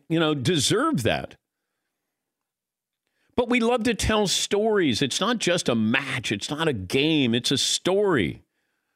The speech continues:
You know, you have times when you're gonna ask, you know, coaches have to have a press conference every Tuesday in the N F L.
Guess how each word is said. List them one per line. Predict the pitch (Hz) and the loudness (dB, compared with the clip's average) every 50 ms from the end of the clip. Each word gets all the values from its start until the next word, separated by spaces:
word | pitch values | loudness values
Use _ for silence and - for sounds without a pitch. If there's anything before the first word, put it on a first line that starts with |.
| _ _ _ _ _ _ _ _ _ _ _ _ _ _ _ _ _ _ _ _ _ _ _ _ _ _ _ _ _ _ _ _ _ _ _ _ _ _ _ _ _ _ _ _ _ _ _ _ _ _ _ _ _ _ _ _ _ _ _ _ _ _ _ _ - | _ _ _ _ _ _ _ _ _ _ _ _ _ _ _ _ _ _ _ _ _ _ _ _ _ _ _ _ _ _ _ _ _ _ _ _ _ _ _ _ _ _ _ _ _ _ _ _ _ _ _ _ _ _ _ _ _ _ _ _ _ _ _ _ -2
You | 262 247 | 0 2
know, | 220 214 | 2 4
you | 202 202 202 180 | 4 4 4 4
have | 160 147 196 214 220 233 233 214 185 151 165 - - - - _ _ _ _ _ _ | 2 2 4 4 4 4 4 2 0 -2 -4 -8 -14 -20 -20 _ _ _ _ _ _
times | - - 185 190 196 202 208 208 214 208 180 - - - - | -2 0 2 2 2 2 2 2 2 0 -2 -4 -8 -12 -12
when | - 117 127 165 170 170 | -8 -4 -2 0 2 2
you're | 170 170 165 151 | 2 2 2 2
gonna | 165 165 160 147 - | 2 0 0 0 2
ask, | 151 160 165 175 180 - - - | 2 2 2 0 0 -2 -2 0
you | 185 | 2
know, | 185 156 139 | 2 2 0
coaches | - - 214 226 - 214 190 - | 0 0 0 0 0 0 0 2
have | 190 175 170 156 | 2 2 2 2
to | - 160 | 2 2
have | 135 147 147 143 139 143 135 135 - _ _ _ _ _ _ - | 2 2 2 2 2 0 0 -4 -10 _ _ _ _ _ _ -6
a | - 120 | -6 -6
press | - - - 156 160 156 - | -4 -2 0 0 0 0 0
conference | - - 143 143 127 - 139 117 - | 0 0 0 0 2 0 0 2 2
every | 123 120 110 117 117 | 2 2 2 0 0
Tuesday | - - 120 107 98 - 107 95 | 2 0 0 0 2 2 2 2
in | 95 90 | 2 2
the | 85 | 2
N | 80 78 | 0 0
F | 76 73 - | -2 -4 -6
L. | - - - - | -8 -8 -10 -14